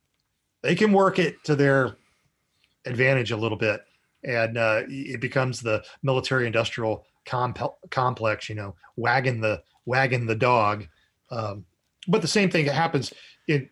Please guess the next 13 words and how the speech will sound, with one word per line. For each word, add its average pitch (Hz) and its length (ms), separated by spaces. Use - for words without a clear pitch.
in 123 140
Congress, 147 460
you 143 60
know, 127 200
they, 135 140
they 131 180
get, 127 300
they 135 100
get 123 160
really 190 380
entrenched - 680
with, 131 320
with 120 300